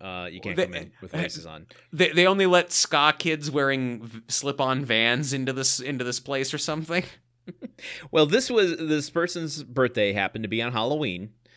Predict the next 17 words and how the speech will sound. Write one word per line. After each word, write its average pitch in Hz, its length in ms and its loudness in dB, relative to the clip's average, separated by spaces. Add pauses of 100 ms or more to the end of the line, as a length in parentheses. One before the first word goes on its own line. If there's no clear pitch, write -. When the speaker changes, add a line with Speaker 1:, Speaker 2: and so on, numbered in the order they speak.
(120)
Speaker 2:
Oh, 107 320 -2
Speaker 1:
And, 110 560 2 (160)
Speaker 2:
God. 117 60 -6
Speaker 1:
uh, 107 440 0 (420)
sure - 280 2
enough, 156 300 2 (200)
while 127 360 4
I'm 127 220 2 (120)
in, 123 360 -6
having 127 320 2
this, 110 240 -6 (100)
uh, 110 360 -2 (520)
<laughs> - 580 -10
interaction 131 840 0
with 113 260 -4
this 117 160 -6
bouncer, 113 520 -4